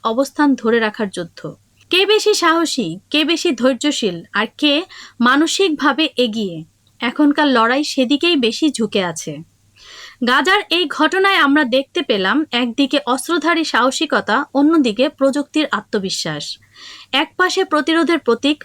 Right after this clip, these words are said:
অন্য পাশে আধিপত্যের নিঃশব্দ সিগন্যাল। এই সংঘর্ষ কেবল গাজা সীমান্তে থেমে থাকবে না, এর প্রভাব পড়বে রাজনৈতিক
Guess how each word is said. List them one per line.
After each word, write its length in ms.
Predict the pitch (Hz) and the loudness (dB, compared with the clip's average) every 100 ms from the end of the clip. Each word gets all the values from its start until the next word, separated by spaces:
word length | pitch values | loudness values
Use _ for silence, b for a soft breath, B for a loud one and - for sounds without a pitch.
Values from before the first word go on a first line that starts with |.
| - | -2
অন্য 240 | 262 277 | 2 2
পাশে 360 | 302 208 - 294 - | 0 -2 -2 -4 -2
আধিপত্যের 600 | 233 302 294 302 - 294 | -2 -2 -2 -4 0 2
নিঃশব্দ 600 | 254 262 - 240 208 294 | 4 2 0 -2 -2 -6
সিগন্যাল। 560 | - 214 180 180 143 165 _ _ _ _ B B B B | -2 -4 -4 -10 -12 -18 _ _ _ _ B B B B
এই 180 | 330 392 | 0 0
সংঘর্ষ 720 | - 359 359 294 370 320 - | 2 2 2 0 0 0 0
কেবল 460 | 302 277 254 294 311 - | 0 0 0 0 -2 -2
গাজা 280 | 226 226 294 | -2 0 -2
সীমান্তে 540 | - 311 330 311 247 | 2 4 4 2 0
থেমে 280 | 262 269 247 | 0 0 0
থাকবে 340 | 240 196 185 180 | -2 -6 -6 -6
না, 140 | 165 156 _ b b | -8 -10 _ b b
এর 160 | 208 226 | -2 0
প্রভাব 340 | 247 233 294 294 | 2 2 0 0
পড়বে 260 | 262 208 220 269 | 0 2 0 2
রাজনৈতিক 600 | 233 233 240 254 285 | 0 0 0 0 -2